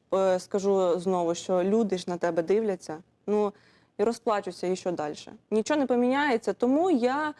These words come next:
знаходжу сили в собі, знаходжу сили в тому, що мені треба йти далі, працювати, робити все, аби зробити зв'язок ще більш стійкішим, надійнішим. Так як людей треба забезпечити зв'язком. Я відповідаю за це, відповідаю за життя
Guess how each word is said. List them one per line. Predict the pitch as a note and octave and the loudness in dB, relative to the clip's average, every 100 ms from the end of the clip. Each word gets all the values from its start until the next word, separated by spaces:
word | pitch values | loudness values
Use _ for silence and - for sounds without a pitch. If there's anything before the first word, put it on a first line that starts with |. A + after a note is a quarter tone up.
| - - - | -18 -12 -2
знаходжу | G#3+ A3 C#4 B3 | 0 2 0 0
сили | A#3+ B3 A3+ | 0 2 2
в | A3 | 0
собі, | A3 G3 B3 D#4+ E4+ | -4 -2 -2 0 -2
знаходжу | A#3 G#3+ A#3+ B3 A3 | -2 0 0 0 -2
сили | - A3+ A3 | 0 2 2
в | G3+ | 0
тому, | A3 A3 | 0 0
що | G#3+ G3+ | -2 0
мені | G3 G3+ G3+ | 2 2 2
треба | G3+ F#3 | 0 -2
йти | F#3 F#3 | 0 0
далі, | F#3+ A#3 G#3+ | 0 0 -2
працювати, | - F#3 G3+ F#3+ A#3 A#3+ G#3 G3 - - - - | -2 -4 0 0 0 -2 -4 -4 -10 -20 -10 -2
робити | G3+ G#3+ G#3 | 2 2 0
все, | G3 - G#3 F3+ | -2 0 0 0
аби | F3+ F#3 F#3 F3 _ - _ - | 0 2 2 -2 _ -20 _ -4
зробити | F#3+ F#3+ G#3 G3+ F3+ F3 | 0 2 2 2 -2 0
зв'язок | F#3 F#3 F#3 | 0 0 0
ще | A3+ | 0
більш | G3+ A3 - | 2 0 0
стійкішим, | G#3 G3 B3 B3 G3+ | -4 0 0 0 0
надійнішим. | G3 F#3+ A#3 B3 A3+ - G3+ F#3+ _ _ _ _ - | 0 2 2 2 0 0 -2 -2 _ _ _ _ -6
Так | C4 | -2
як | B3 - - | -2 -4 -8
людей | G#3 G#3 A3+ C4 B3 - _ _ _ - | -4 0 2 0 -2 -8 _ _ _ -6
треба | F3+ F3+ | -2 -2
забезпечити | F3+ E3 F3+ F#3 - E3+ | -2 -4 -2 -4 -4 -6
зв'язком. | D#3+ E3+ - E3 | -6 -6 -6 -4
Я | E3+ F#3+ | 0 0
відповідаю | F#3+ F#3 F#3 G3+ F#3+ | 0 0 0 0 0
за | F3+ E3+ | -2 -4
це, | - A#3 G#3+ | 0 0 0
відповідаю | F3+ F3 F#3 F#3 F3 | -2 -2 0 0 0
за | F3 | -2
життя | E3+ E3+ G3+ G#3 G3+ | -2 -2 -2 -2 -4